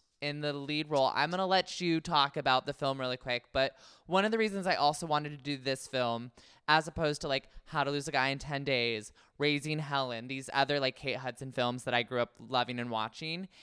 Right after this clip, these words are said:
is because Casey Rose Wilson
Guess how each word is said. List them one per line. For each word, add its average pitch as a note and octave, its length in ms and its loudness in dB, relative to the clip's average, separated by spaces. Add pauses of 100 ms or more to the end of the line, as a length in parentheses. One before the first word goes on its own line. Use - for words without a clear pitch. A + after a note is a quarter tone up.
(200)
is D#3+ 180 0
because F3+ 960 0 (1080)
Casey F#3+ 340 -4
Rose F3+ 240 0
Wilson C3+ 560 -4